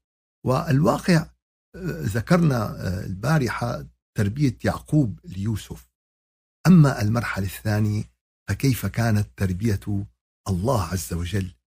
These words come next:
ليوسف؟ ما هي المدارس التي أعد الله فيها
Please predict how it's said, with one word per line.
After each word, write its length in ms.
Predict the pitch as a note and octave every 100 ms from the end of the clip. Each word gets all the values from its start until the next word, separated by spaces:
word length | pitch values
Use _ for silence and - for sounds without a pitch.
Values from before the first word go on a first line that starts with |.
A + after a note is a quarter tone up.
| _ F2+
ليوسف؟ 560 | F#2+ G#2 - E2 - _ _ _ _ -
ما 140 | C3+
هي 180 | A#2 A#2
المدارس 760 | G2+ G2 A#2 A2 D#2+ - - _ _ _ _ -
التي 480 | C3+ B2 A2 - -
أعد 360 | G#2 B2 B2 G2
الله 440 | F#2+ A2 B2+ G#2
فيها 580 | - C#3+ G#2 A#2 C#3+